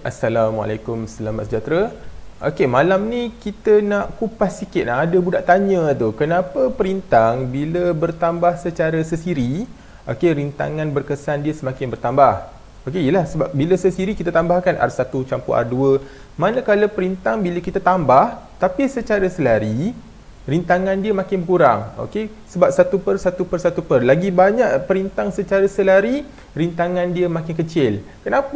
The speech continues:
eh? Sedangkan bilangan perintang tu banyak. Okey, jadi sebelum nak menjawab apa pertanyaan budak ni,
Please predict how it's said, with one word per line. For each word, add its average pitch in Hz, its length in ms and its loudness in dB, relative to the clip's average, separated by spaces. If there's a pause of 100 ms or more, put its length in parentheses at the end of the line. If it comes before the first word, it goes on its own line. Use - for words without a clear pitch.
eh? 311 160 0
Sedangkan 214 640 -2
bilangan 170 480 0
perintang 185 400 -2
tu 233 80 -8
banyak. 302 320 2 (480)
Okey, 139 480 2 (400)
jadi 214 240 4
sebelum 214 560 0
nak 160 160 -2
menjawab 165 640 4
apa 143 240 -2
pertanyaan 143 480 -2
budak 143 320 0
ni, 151 240 -2